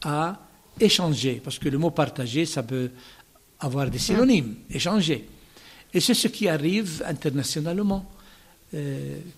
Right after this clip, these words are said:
Speaker 1: les pays du pétrole sont des pays, euh, d-, désertiques. Ils n'ont pas beaucoup d'agriculture. Euh, ils ont le, le sable, pas le
Speaker 2: Mm.
Speaker 1: blé. Mais eux donnent, doivent donner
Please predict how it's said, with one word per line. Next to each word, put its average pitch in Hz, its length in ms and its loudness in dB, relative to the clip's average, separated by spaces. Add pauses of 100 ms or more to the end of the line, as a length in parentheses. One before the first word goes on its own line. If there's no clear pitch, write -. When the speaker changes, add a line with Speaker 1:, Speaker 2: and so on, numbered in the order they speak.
(360)
Speaker 1:
les 156 140 2
pays 160 360 2
du 143 140 0
pétrole 151 400 0
sont 147 180 -4
des 127 140 -2
pays, 131 560 -2
euh, 117 280 -8
d-, 113 240 -18 (100)
désertiques. - 720 -2 (500)
Ils 131 120 -6
n'ont 127 300 -2 (140)
pas 156 120 2
beaucoup 135 260 0
d'agriculture. 135 840 0 (680)
Euh, 131 560 -6 (380)
ils 135 160 0
ont 139 80 4
le, 135 340 -2
le 131 140 -4
sable, 127 640 2 (100)
pas 143 100 2
le - 140 6
Speaker 2:
Mm. - 20 0
Speaker 1:
blé. 139 280 6 (600)
Mais 147 200 0 (580)
eux 240 400 4
donnent, 160 420 4 (140)
doivent 160 240 4
donner 170 520 4